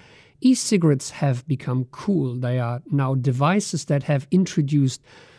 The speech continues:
hundreds of thousands of youth to smoking in the first place, to the extent that the U S Food and Drug Administration says that there is now a youth nicotine epidemic,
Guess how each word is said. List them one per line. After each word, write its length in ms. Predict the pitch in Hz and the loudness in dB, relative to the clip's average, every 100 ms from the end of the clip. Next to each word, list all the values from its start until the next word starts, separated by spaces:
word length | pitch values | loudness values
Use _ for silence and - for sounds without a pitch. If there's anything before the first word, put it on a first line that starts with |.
| _ _ - | _ _ 2
hundreds 400 | 208 226 196 165 | 6 6 6 4
of 120 | 139 | 2
thousands 640 | 151 147 165 156 143 135 | 4 6 8 8 8 6
of 260 | - 127 123 | 4 2 4
youth 480 | 135 175 170 - - | 6 8 6 2 -10
to 480 | - 156 139 123 123 _ _ _ | 2 4 6 4 0 _ _ _
smoking 580 | - - 156 160 - 143 | -4 2 4 4 2 0
in 180 | 131 127 | 2 0
the 60 | 120 | 0
first 440 | - 170 185 - | 2 2 0 -6
place, 400 | - 120 123 - - - - - | -10 -8 -8 -12 -16 -20 -20 -6
to 140 | - 175 | 4 6
the 160 | 156 | 8
extent 800 | 139 - - - 196 226 208 - | 6 2 -10 0 6 8 8 6
that 500 | 147 131 127 - - - | 4 6 4 -4 -14 0
the 100 | 143 | 4
U 220 | 143 175 | 6 6
S 160 | 151 - | 6 2
Food 260 | - 160 | 4 6
and 140 | 135 123 | 6 6
Drug 260 | 180 - | 2 4
Administration 760 | 151 139 127 - 135 135 147 131 | 4 6 4 2 -2 0 2 2
says 340 | - 131 123 | 2 0 2
that 200 | 127 127 | 0 2
there 120 | 143 | 4
is 240 | 151 131 - | 4 2 6
now 220 | 160 156 | 6 6
a 60 | 143 | 6
youth 420 | 143 180 175 160 | 8 8 6 6
nicotine 560 | 156 156 147 - 135 - | 6 6 2 2 2 2
epidemic, 640 | 139 135 170 208 160 | 0 2 6 6 4